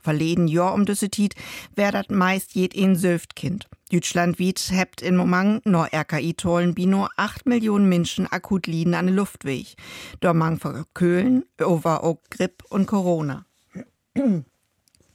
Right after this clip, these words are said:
Washington. U-S-Präsident Donald Trump hat Sanktionen gegen den Internationalen Strafgerichtshof in Den Haag anordnet.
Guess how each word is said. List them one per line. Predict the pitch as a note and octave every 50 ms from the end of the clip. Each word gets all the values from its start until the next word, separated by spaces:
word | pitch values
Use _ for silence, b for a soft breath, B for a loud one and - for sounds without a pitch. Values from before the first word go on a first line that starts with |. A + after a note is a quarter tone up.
| - B B B B B B B B B _
Washington. | - F#3+ G3 - - E3 D3 - - D#3+ - - - B B B B B B B B -
U-S-Präsident | A3 G3+ - - A#3+ - - - G#3 G3+ F#3 F3+ F#3 F3+ F3+ F3+ -
Donald | F3 F3 F3+ F3+ F3 -
Trump | - - F3+ E3+ F#3 G#3+ -
hat | G#3 D#3 -
Sanktionen | - D#3+ D#3 D#3 - - - F3 E3+ E3+ F3 F#3+ G3 G3+
gegen | F3+ F#3 F3+ F3+ F3 F3
den | E3 E3 D3+ -
Internationalen | - G3 G3+ A#3+ G#3 G#3 G#3 - - A3 G#3+ F#3+ D#3 D3 D#3 D#3+ E3 C3+ -
Strafgerichtshof | F#3 - - - - - - E3 E3+ F3 - - - F3+ - F3+ F3 - - - - - E3 E3 - -
in | G3 G3
Den | F#3 F#3+ G3 G3 G#3
Haag | G3 E3+ E3+ E3+ E3 -
anordnet. | - D#3 D3 - D3 C#3+ - - - - -